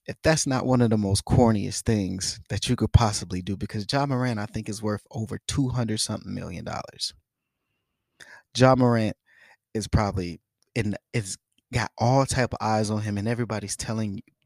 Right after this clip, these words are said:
like, saying, like, "Oh, well, he's from a private school, and he this, and he that." I don't really care about where the guy's from, but we just know he's not this type of person. And even if you were, no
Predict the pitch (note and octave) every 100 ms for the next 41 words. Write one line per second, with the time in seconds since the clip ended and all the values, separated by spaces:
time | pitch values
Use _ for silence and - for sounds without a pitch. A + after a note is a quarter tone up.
0 | - G#2 F#2+ - - A2+ A2 F#2 - A#2
1 | A2+ G#2+ A2+ C3+ C3+ G2+ D#2+ - - C#3
2 | B2 B2 - - A#2+ A#2 A#2 A#2 - -
3 | - - G2+ G2+ - A2 B2+ B2 - -
4 | - - G2 G#2 A#2+ - G3+ G#3 D3 A2+
5 | - B2 G#2+ G2+ - _ _ A2+ G2+ F#2+
6 | - _ - A2+ A2+ - G#2 - - -
7 | - E2 - _ _ - - - F#2+ -
8 | - C3 C3 B2 A2 A#2+ A#2 G2+ - _
9 | _ - - B2 G#2 G2 G#2+ - _ -
10 | G#2+ - - G#2+ G#2 - A#2 G2+ - F#2+
11 | C3+ D#3 D#3 C#3 C3 A#2+ A2 G#2+ A#2 F2+
12 | F#2 B2+ C#3+